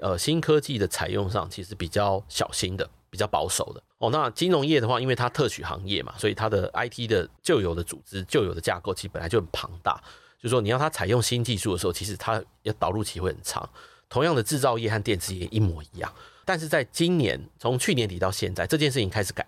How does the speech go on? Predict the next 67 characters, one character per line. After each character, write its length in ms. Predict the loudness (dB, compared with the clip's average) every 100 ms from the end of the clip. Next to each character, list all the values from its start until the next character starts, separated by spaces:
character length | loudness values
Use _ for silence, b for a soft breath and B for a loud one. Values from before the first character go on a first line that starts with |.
| -4
变 180 | -6 -6
了。 100 | b b b b b
我 80 | -2
们 60 |
发 140 | 0 2
现 140 | 0
他 140 | 2 2
们 140 | 2
也 140 | 2 0
开 220 | 0 -2
始 200 | -4 -10 -2
把 300 | 0 0 -10 b b b -2
A 160 | 2
I 220 | 2 0
还 120 | 0 0
有 100 | 0
云 180 | 0
端 160 | 2 2
当 180 | 0 0
成 120 | 0
是 80 | 0
他 140 | 0
们 140 | 0 -4
一 100 | -6
个 320 | 0 2 2 -4 _
延 300 | 0 2 4
伸， 240 | 2 0
他 140 | 0 -2
们 140 | -2
一 40 | 2
个 160 | 2
算 360 | 2 2 0 -2
力 200 | -6 -4
的 220 | -6 -6 -10
一 120 | -14 _
个 220 | -2 -2 b b b _
方 240 | 0 2
式， 260 | 0 -2 -4 -4
开 140 | -4
始 100 | -2
在 140 | -2 -2
采 200 | -4 0
用， 240 | 0 0 -2
拥 180 | -4 0
抱 160 | 0
这 100 | 0
些 140 | -2 -4
东 200 | -4 -6
西。 220 | -10 -12 B B
哦， 120 | 0 2
因 100 | 2
为 120 | 2
A 140 | 2 2
I 100 | 2
现 80 |
在 80 | 0
大 160 | 0 -2
部 100 | 0
分 120 | 0
还 80 | 0
是 80 | -2
部 160 | -2
署 140 | -2 -2
在 120 | -4
云 120 | -4 -8 -4
端 200 | -4
啦， 120 | -4